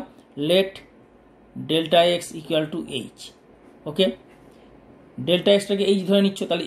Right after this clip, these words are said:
এইচ যদি ধরে নাও, তাহলে এটা হয়ে যাবে actually ডিডি এক্স of ডিওয়াই by ডিএক্স equal to limit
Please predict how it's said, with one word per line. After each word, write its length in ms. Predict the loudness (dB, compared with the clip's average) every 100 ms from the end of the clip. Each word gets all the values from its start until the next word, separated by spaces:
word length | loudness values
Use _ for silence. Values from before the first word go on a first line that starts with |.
| -2
এইচ 120 | -2 0
যদি 120 | 0 2
ধরে 120 | 2
নাও, 100 | 0 0
তাহলে 140 | -2 0
এটা 100 | 2
হয়ে 100 | 4
যাবে 120 | 2
actually 240 | 0 -4 -4 -6
ডিডি 220 | -6 -4
এক্স 120 | -4 0 -2
of 60 | -2 _ _ _ _ -20 -20 _ -20 -18 -10
ডিওয়াই 340 | -6 0 4 4 2
by 100 | 0 -2
ডিএক্স 300 | -2 -2 -4
equal 240 | -4 -2 -2 -2
to 60 | -6 -6 -16 -20 -18 -8 -4
limit 320 | -2 -2